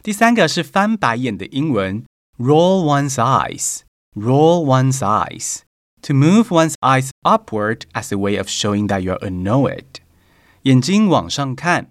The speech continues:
表达出你很烦的心情，就是翻白眼啦。造个例句哦。The teacher rolled her eyes at the student's excuse for coming late.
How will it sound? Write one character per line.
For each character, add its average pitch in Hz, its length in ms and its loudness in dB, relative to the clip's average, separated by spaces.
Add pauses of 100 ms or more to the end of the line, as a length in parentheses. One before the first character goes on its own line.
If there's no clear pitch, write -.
表 98 160 -6
达 101 160 -6
出 123 220 -2
你 113 180 -4
很 85 260 -10
烦 87 460 -4
的 104 100 -8
心 95 260 -4
情， 82 260 -6 (260)
就 104 100 -8
是 - 120 -6
翻 98 220 -4
白 95 140 -4
眼 92 140 -10
啦。 165 280 -2 (540)
造 156 120 0
个 135 100 0
例 135 100 4
句 123 140 0
哦。 - 160 0 (480)
The - 100 -12
teacher 226 320 2
rolled 180 480 2
her 233 140 4
eyes 123 400 0
at - 120 -2
the - 80 -14
student's 107 420 -6
excuse 160 580 -2
for 113 200 -4
coming 90 520 -6
late. 120 480 -2